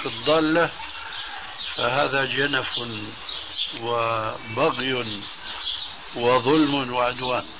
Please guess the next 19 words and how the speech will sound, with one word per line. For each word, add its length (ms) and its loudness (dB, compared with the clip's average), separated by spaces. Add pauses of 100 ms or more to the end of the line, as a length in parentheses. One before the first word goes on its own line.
(220)
لا 140 6
يجوز. 460 -2 (1200)
عندنا 400 6
مثلًا 640 2 (340)
الشيعة 580 2 (1200)
ومن 280 -2
يقال 380 2
فيهم 440 0
الرافضة، 640 -2 (2250)
كثير 500 -2
من 200 -2
علمائهم 1040 2
لا 240 4
نشك 340 0
في 280 -4
كفرهم 580 -2
وضلالهم، 680 0 (720)
كالخميني 720 4
مثلًا، 560 0